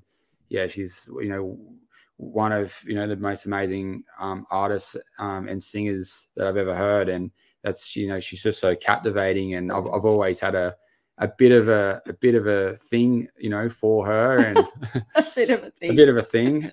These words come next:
Speaker 1: Um,
Speaker 2: <laughs>
Speaker 1: yeah, like, I, I've always just thought, you know, like, wow, like, she's, she's just, you know, amazing. And, um, you know, yeah, I think we, we both kind of had feelings sort of like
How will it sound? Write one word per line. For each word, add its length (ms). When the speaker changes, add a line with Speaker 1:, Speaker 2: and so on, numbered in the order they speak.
Speaker 1:
Um, 460
Speaker 2:
<laughs> 40
Speaker 1:
yeah, 300
like, 240
I, 100
I've 220
always 460
just 220
thought, 320
you 80
know, 260
like, 220
wow, 320
like, 160
she's, 500
she's 260
just, 280
you 80
know, 200
amazing. 580
And, 180
um, 420
you 80
know, 420
yeah, 460
I 40
think 240
we, 240
we 120
both 320
kind 200
of 100
had 380
feelings 960
sort 240
of 200
like 320